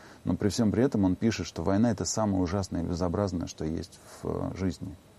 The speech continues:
да, которое делает, э, зверей из людей. Вот. Ну, при-,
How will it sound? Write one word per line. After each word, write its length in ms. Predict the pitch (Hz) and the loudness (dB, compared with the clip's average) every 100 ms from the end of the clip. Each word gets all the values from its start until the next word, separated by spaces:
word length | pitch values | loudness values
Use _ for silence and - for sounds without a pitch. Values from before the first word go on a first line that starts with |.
| - | -10
да, 200 | - 92 90 | -4 -4 -4
которое 340 | - - 78 | -8 -6 -4
делает, 360 | 87 85 80 - - - - - | -2 -2 -2 -6 -16 -20 -18 -10
э, 80 | 87 82 82 87 | -8 -6 -6 -4
зверей 420 | 87 95 92 80 - - | 0 2 2 -2 -6 -14
из 120 | - | -8
людей. 360 | 71 64 64 - - - - - | -6 -4 -6 -6 -14 -20 -16 -6
Вот. 220 | - - | -6 -2
Ну, 120 | 95 | 0
при-, 200 | 101 104 | 2 2